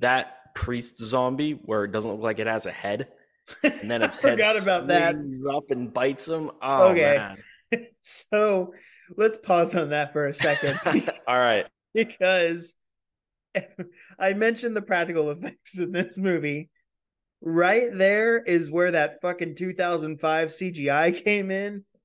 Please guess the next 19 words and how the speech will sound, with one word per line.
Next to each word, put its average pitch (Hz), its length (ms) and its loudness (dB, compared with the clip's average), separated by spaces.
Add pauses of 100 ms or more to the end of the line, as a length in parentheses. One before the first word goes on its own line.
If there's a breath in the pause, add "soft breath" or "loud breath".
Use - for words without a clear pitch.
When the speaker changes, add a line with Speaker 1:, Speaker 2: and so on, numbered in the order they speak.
(420)
Speaker 2:
'Cause 180 180 0
when 180 160 -2
that 214 240 2
headless 208 460 -4
priest 190 420 -6
came 143 240 -4
up, 143 180 0
I 156 120 2
was 151 160 -2
like, 156 320 -2
"How 240 120 -10
the 330 140 -8
fuck 311 320 -8
is 233 100 -12
that 240 200 -6
thing 233 160 -4
gonna 214 200 -2
bite 180 280 0
it?" 143 160 -4